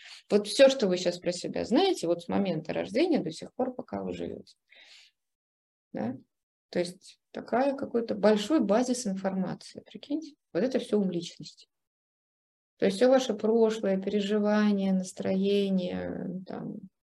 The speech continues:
любови, разводы, достижения, падения, это все ум личности. Вот этот товарищ. Как он себе это получил? Воруя ваше сознание высшего я, вашего Бога.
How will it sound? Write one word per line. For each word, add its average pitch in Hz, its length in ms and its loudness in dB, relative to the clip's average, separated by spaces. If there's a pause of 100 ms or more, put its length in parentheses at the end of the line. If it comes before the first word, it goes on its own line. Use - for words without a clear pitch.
(580)
любови, 202 460 4
разводы, 196 480 0
достижения, 180 680 -6
падения, 302 580 -2
это 190 140 -8
все - 220 -2
ум 226 120 2
личности. - 540 -12 (1120)
Вот 202 180 -2
этот - 240 -10 (460)
товарищ. 185 520 -6 (520)
Как 349 140 4
он 370 100 2
себе 370 220 4
это 339 160 0
получил? 302 500 0
Воруя 302 320 4
ваше 311 240 2
сознание 226 640 0
высшего 220 440 -4
я, 95 220 -2
вашего 120 380 -4
Бога. 92 340 -6